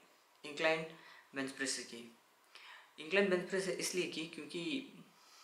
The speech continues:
professionals का मानना है कि ये आपके पूरे chest muscles को activate करता है, चाहे वो inner हो, close हो, बाहर हो, जो भी है।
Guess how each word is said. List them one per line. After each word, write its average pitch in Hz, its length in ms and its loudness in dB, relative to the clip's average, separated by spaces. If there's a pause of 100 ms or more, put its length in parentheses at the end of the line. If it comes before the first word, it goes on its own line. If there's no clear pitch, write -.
(760)
professionals 190 460 2
का 190 100 10
मानना 139 320 6
है 160 140 2
कि 165 240 -4 (440)
ये 180 180 2
आपके 185 300 6 (460)
पूरे 185 680 8
chest 190 320 6
muscles 180 300 4
को - 100 4
activate 131 380 4
करता 120 240 2
है, 123 100 -2
चाहे 147 180 2
वो 151 160 0
inner 156 320 4
हो, 151 160 2
close 147 380 4
हो, 151 120 2
बाहर 135 340 4
हो, 135 120 2
जो 147 280 6
भी - 100 4
है। - 220 -4